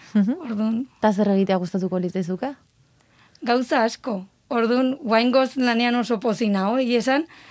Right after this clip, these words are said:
Speaker 2: nahi dut adimen artifizialan munduan jarraitu, hori oso argi dauket, nahi dut asko bidaiatu, kultura,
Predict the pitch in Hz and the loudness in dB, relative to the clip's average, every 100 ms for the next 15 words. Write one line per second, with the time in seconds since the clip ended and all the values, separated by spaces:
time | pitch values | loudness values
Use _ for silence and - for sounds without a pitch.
0 | - 262 226 226 233 226 - - _ 233 | -8 -2 2 2 2 0 -4 -20 _ -2
1 | 208 220 214 202 226 220 196 208 202 202 | 0 2 0 0 0 0 2 2 2 2
2 | 196 202 208 196 190 101 185 208 254 277 | 0 0 0 0 0 0 0 0 -2 -2
3 | 208 202 233 202 220 190 196 190 185 294 | -2 -4 -4 -2 -2 0 -2 -2 -2 -4
4 | - - - - 254 226 214 - 254 220 | -6 -20 -20 -8 0 2 2 0 -2 -2
5 | - 208 196 190 180 277 320 - 240 180 | 0 0 2 2 2 0 -4 -6 -8 -6
6 | 208 196 196 | -2 0 0